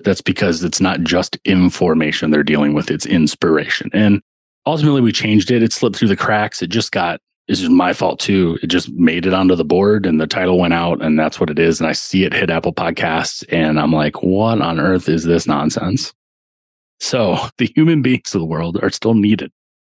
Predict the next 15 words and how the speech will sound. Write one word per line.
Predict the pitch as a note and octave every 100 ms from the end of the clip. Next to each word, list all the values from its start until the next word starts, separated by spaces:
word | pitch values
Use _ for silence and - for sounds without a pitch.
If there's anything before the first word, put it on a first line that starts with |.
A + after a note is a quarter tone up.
| _ -
in | - E2+
some, | - F2 E2 D#2+
uh, | D#2 D2+
fashion | - - D#2+ -
or | C#2+
form. | C#2+ - D#2 D2+ D#2 E2
And | F#2 F2 F2 E2+ - _ _ _ _ _ _ _ _
what | A#2 A#2+
I |
started | A2+ - D3 G3 D3
my | F2+ E2+ E2+ E2 - - -
keynote | - A2+ F2
in | -
Austin | E2+ - - -
with, | - -